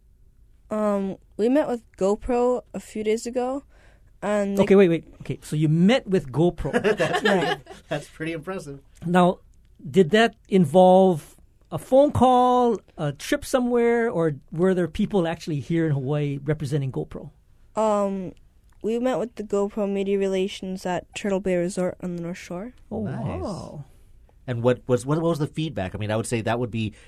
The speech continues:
Speaker 3: a market that you would be exploring.
Speaker 1: That, they said it was, um, pretty cool, and they were impressed, and they wanted us to, um, do a workshop with them, like a designer's workshop,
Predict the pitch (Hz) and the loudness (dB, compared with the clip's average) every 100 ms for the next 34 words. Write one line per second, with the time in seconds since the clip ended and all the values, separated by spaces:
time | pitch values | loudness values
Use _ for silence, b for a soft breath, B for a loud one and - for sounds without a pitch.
0 | B 117 104 101 117 120 139 151 - 113 | B -4 -2 0 0 2 -2 -4 -6 -4
1 | 110 110 107 98 - 95 92 135 143 b | -4 -4 -6 -6 -10 -10 -10 -14 -16 b
2 | b b b - 220 240 - - 233 226 | b b b 0 2 2 -6 -16 -8 -6
3 | 226 - 240 240 226 208 220 - 180 180 | -6 -4 -2 0 -2 -4 -6 -8 -8 -8
4 | - - 208 - 220 214 202 196 185 214 | -10 -6 -6 -4 -6 -4 -4 -4 -6 -8
5 | 202 - 196 190 196 196 196 185 196 - | -8 -10 -10 -8 -6 -6 -6 -6 -8 -10
6 | 208 180 170 185 - b b b b _ | -10 -8 -10 -12 -20 b b b b _
7 | - 190 190 180 180 - 180 170 160 - | -2 0 2 0 -4 -6 -4 -4 -4 -8
8 | 170 185 - 220 254 269 - 277 320 - | -6 -6 -4 -4 -4 -6 -10 -8 -8 -12
9 | - - - _ _ - - - - - | -20 -20 -20 _ _ -20 -20 -20 -20 -20
10 | _ - _ - _ 190 - _ _ 180 | _ -20 _ -20 _ -14 -14 _ _ -10
11 | 180 185 185 190 220 214 - 254 | -6 -4 -4 -6 -8 -14 -10 -12